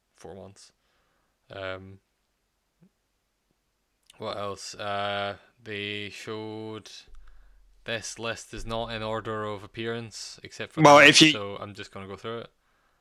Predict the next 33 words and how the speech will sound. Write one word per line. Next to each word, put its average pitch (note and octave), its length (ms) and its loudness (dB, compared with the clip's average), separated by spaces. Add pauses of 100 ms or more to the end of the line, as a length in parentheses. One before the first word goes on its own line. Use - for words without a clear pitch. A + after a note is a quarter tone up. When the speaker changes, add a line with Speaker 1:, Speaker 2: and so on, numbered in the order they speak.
(120)
Speaker 2:
Well, D3+ 200 10
I C#3+ 100 12
was B2+ 140 6
gonna D3 160 8
say, C#3+ 160 10
if C3 80 2
you C3+ 60 -6
keep F3 240 2
wobbling, B2 560 8
I B2+ 240 6
am B2 220 4 (140)
playing B2+ 360 4
through C3 220 2
the A#2 80 2
presentation A#2 640 2
at G#2+ 60 -4
high A2+ 140 2 (100)
speed, B2 420 -2 (560)
and A2 140 2
I'm G#2+ 100 4
trying A#2+ 220 4
to A2+ 60 6
get A#2+ 240 8
there A#2 160 8
for B2+ 320 8
you. C#3 120 10
The C#3+ 140 8
next D#3+ 260 6
thing D#3 260 6
was C#3 380 8
Marvel C#3 300 8 (340)
Alliance C3+ 460 4
three. E3+ 280 2